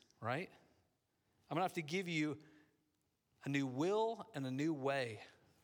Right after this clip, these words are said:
through a new heart and through a new spirit so that you can obey like he's talking here. "You've always obeyed, not just in my presence,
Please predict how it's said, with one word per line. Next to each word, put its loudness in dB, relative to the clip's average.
through 2
a -2
new -4
heart 0
and -12
through -4
a -2
new -4
spirit -2
so 0
that -2
you -4
can 0
obey 0
like -4
he's -2
talking -2
here. -4
"You've -2
always 0
obeyed, -2
not -2
just -4
in -6
my -4
presence, -4